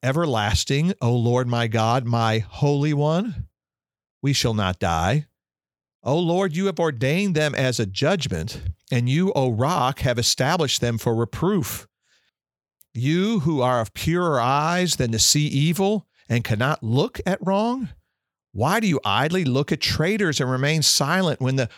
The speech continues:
wicked swallows up the man more righteous than he?" All right, in that very poetic language, all Habakkuk is crying out is this:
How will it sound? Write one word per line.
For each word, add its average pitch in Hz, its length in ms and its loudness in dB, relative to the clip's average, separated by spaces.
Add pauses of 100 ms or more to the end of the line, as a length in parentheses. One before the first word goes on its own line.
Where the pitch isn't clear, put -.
(140)
wicked 156 380 -2
swallows 147 600 0
up 160 180 -2
the 131 80 -2
man 160 360 0
more 127 240 0
righteous 175 480 0
than 175 200 0
he?" 104 520 2 (920)
All 85 80 0
right, 113 180 2
in 117 80 0
that 110 140 0
very 127 240 0
poetic 139 500 -2
language, 123 480 -2
all 151 580 0
Habakkuk 151 540 0
is 147 140 -2
crying 156 420 0
out 139 380 0
is 113 140 -2
this: 139 520 -2